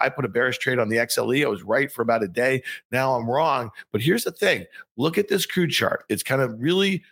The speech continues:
holding on for dear life on this near-term uptrend. You see the little downtrend that's been in place. And we just overlaid this, this, um, tweet from David Rosenberg this morning when he was talking about University of Michigan consumer sentiment averages seventy-one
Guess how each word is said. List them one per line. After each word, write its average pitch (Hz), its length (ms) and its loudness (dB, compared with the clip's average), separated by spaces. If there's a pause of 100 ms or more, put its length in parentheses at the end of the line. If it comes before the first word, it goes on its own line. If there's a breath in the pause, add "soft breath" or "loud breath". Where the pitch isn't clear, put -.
(240 soft breath)
holding 170 320 0
on 151 160 0
for 139 140 -4
dear 131 240 0
life 127 380 0
on 117 100 0
this 113 240 0
near-term 123 540 0
uptrend. 107 640 2
You 110 100 2
see 139 180 0
the 131 80 0
little 120 240 2
downtrend 123 440 0
that's 107 180 -2
been 117 140 0
in 104 80 0
place. 170 340 0 (300 loud breath)
And 123 120 2
we 131 80 2
just 151 240 -2
overlaid 143 440 2
this, 120 240 0
this, - 340 0
um, 107 320 2 (380 loud breath)
tweet 143 200 2
from 127 140 -2
David 117 260 0
Rosenberg 110 540 0
this 104 220 0
morning 113 480 2
when 104 100 2
he 104 40 2
was 98 120 0
talking 110 380 0
about 104 220 2
University 110 360 0
of 107 60 0
Michigan 107 400 2
consumer 107 400 2
sentiment 110 400 0
averages 110 520 0
seventy-one 117 760 0